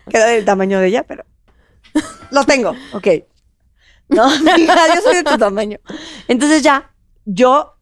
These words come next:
en perra con un vestido de mi hermana, chichi de fuera, todo súper maquillada, no sé ni cómo le hice. Yo estaba vuelta a nada, pero llegué al bonito restaurante y así,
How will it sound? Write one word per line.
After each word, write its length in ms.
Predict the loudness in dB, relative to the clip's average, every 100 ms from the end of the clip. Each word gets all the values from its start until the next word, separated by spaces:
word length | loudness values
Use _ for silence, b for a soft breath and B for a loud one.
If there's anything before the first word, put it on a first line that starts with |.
| _
en 160 | 0 2
perra 300 | 2 2 0
con 160 | -2
un 60 | 0
vestido 280 | -2 0 0
de 60 |
mi 100 | 0
hermana, 320 | -2 -2 -6 -8 _ _ _ _ _
chichi 260 | -16 -10 -4
de 140 | -4
fuera, 440 | -2 -2 0 -2 -8 _ _ _ _ 0
todo 180 | 2
súper 280 | 2 0 0
maquillada, 640 | 0 -4 -4 2 2 2 0
no 140 | -2
sé 100 | -2
ni 100 | -4
cómo 240 | -4 -6 -4
le 80 | -6
hice. 280 | -8 -20 _ _ _
Yo 80 | -14
estaba 260 | -2 0 2
vuelta 320 | 0 -2 -2
a 40 | 0
nada, 280 | 2 2
pero 300 | 4 2 2 0 b b b b
llegué 580 | 0 2 4 2 0 -2
al 180 | 0 0
bonito 260 | 0 -2 -4
restaurante 460 | -4 -4 -4 -4
y 40 | -6
así, 180 | -8